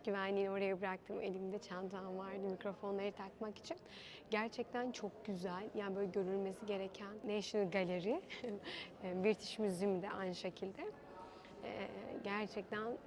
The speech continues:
çok beğendim. Yani gerçekten hayran bıraktırıcı. Şöyle her odayı göstermek istiyorum.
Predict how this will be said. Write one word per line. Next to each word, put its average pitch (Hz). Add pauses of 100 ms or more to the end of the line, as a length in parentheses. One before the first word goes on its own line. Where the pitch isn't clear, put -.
(220)
çok -
beğendim. 196 (1200)
Yani 214
gerçekten 214 (440)
hayran 202
bıraktırıcı. 196
Şöyle 208 (580)
her 208
odayı 208
göstermek 190
istiyorum. 220